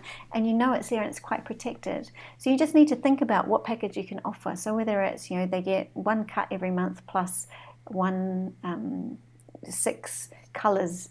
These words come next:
every year, and you factor that in, plus they get two take-home products, plus they get,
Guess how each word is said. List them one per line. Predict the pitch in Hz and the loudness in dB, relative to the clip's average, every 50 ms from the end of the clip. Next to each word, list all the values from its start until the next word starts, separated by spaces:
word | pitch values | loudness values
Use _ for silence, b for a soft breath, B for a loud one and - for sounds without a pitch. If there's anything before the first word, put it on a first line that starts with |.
| - - | -8 -6
every | 196 185 185 190 190 185 | -6 -6 -4 -4 -4 -4
year, | 175 175 185 180 - - 175 220 214 B B B B B B - | -2 -2 -2 0 0 0 -2 -4 -6 B B B B B B -8
and | 196 190 | -6 -4
you | 190 190 185 | -2 -4 -4
factor | 185 - - - - 196 | -2 -4 -4 -2 -2 -2
that | 185 185 180 | 0 0 0
in, | 185 185 185 185 180 | 0 0 0 0 -2
plus | 185 - 190 185 - | -2 -2 -4 -4 -2
they | - 185 | -6 -4
get | 185 196 - - - - | -4 -4 -6 -6 -12 -10
two | - 208 190 | -8 -8 -8
take-home | - - 180 185 - 180 185 185 | -6 -8 -8 -8 -8 -8 -8 -8
products, | 185 - - - 190 190 - - - - - | -4 -4 -2 0 0 -2 -2 -4 -8 -16 -12
plus | - - 185 - - | -10 -10 -10 -10 -8
they | - 180 180 | -8 -8 -6
get, | - 190 185 - - | -4 -4 -4 -4 -6